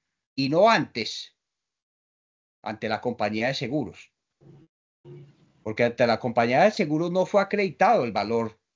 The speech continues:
del siniestro o el valor de la pérdida, sino fue en esta actuación, razón por la cual no se accederá ni a la pretensión segunda y tercera de la demanda,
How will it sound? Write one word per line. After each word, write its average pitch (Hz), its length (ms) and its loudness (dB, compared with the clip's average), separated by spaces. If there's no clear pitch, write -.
del 123 160 -8
siniestro 120 680 -4
o 113 120 -2
el 107 60 -2
valor 104 260 -2
de 147 80 -2
la 135 160 -2
pérdida, 95 480 0
sino 107 260 -4
fue 147 400 0
en 156 180 2
esta 160 240 0
actuación, 160 540 -2
razón 127 320 2
por 190 120 2
la 202 160 4
cual 160 380 4
no 110 120 -4
se 156 120 -2
accederá 156 680 2
ni 127 100 -2
a 139 60 2
la 139 140 0
pretensión 120 500 -2
segunda 160 420 -2
y 175 40 -2
tercera 135 480 0
de 165 60 2
la 147 100 0
demanda, 165 520 -2